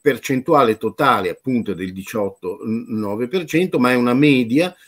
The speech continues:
che oscilla fra un minimo del diciotto, dell'undici punto otto per cento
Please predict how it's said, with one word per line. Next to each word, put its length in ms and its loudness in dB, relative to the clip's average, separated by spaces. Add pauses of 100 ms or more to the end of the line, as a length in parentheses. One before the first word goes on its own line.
(880)
che 380 6
oscilla 640 2
fra 400 0
un 340 0
minimo 540 2
del 260 -2
diciotto, 800 -2
dell'undici 680 0
punto 300 -2
otto 280 0
per 180 -4
cento 640 -2